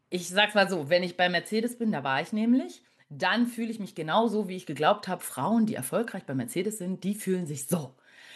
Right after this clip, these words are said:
Wenn ich, dann war ich bei Mercedes, wenn ich Praktikantin bin, hat nicht gereicht, Werkstudentin hat nicht gereicht, Diplomandin hat nicht gereicht, Sachbearbeiterin war ich auch mal ganz kurz, Assistentin, dann war ich aber nicht Assistentin in der Zentrum, es hat nie gereicht.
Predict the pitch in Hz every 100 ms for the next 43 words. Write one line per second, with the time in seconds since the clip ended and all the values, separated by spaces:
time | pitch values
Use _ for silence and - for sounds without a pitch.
0 | - 156 165 254 247 202 - - 139 220
1 | 233 156 147 139 - 147 247 - 165 165
2 | 170 151 - - 156 160 - 170 202 247
3 | 247 233 214 208 190 156 135 135 156 151
4 | 160 220 233 240 247 226 214 - 208 151
5 | 135 - 175 - 160 151 180 247 277 285
6 | 269 - 294 151 170 156 - - - _
7 | - 175 - 208 180 - 220 220 196 190
8 | 240 247 196 180 214 185 160 185 - 226
9 | - - - 170 156 - 175 214 220 339
10 | 403 - - - - 170 185 - 180 175
11 | 170 165 - 175 170 156 151 151 139 180
12 | 175 - _ _ - 233 220 254 131 -
13 | - -